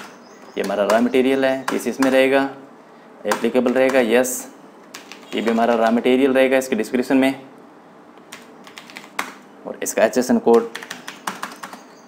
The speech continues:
taxable रहेगा और इसका आईजीएसटी वो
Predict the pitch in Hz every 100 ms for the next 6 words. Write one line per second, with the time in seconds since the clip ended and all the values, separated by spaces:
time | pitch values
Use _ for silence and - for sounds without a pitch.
0 | - - - - - 92 - 117 113 120
1 | 120 120 120 - 107 104 - 110 104 104
2 | 117 - 110